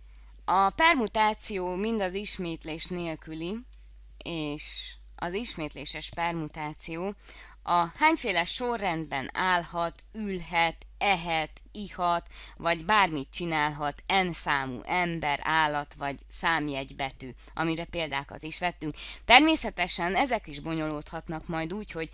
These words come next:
nem akar egymás mellett ülni a X Y ember, vagy körben is ülhetnek, de erre majd a későbbiek folyamán, következő videóban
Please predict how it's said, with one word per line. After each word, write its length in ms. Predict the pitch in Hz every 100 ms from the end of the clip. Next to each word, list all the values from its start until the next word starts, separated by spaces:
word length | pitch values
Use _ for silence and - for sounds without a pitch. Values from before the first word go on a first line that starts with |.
| - -
nem 180 | - 226
akar 260 | 196 - 160
egymás 420 | 160 147 139 -
mellett 440 | 147 135 117 -
ülni 380 | - 202 185 180
a 320 | 170 170 147 - 50 50 50 50 50 - 202
X 140 | -
Y 340 | 175 - 180 175 160
ember, 480 | 165 160 160 160 160 - - -
vagy 240 | 139 -
körben 440 | - 196 180 185 180
is 200 | 170 190
ülhetnek, 520 | 175 165 170 190 - - -
de 120 | 180
erre 220 | 214 226
majd 220 | 170 160 156
a 40 |
későbbiek 640 | - 220 - 160 139 139 -
folyamán, 600 | 170 156 143 143 175 208 - -
következő 540 | 196 185 160 151 147
videóban 720 | 156 180 160 151 156 175 175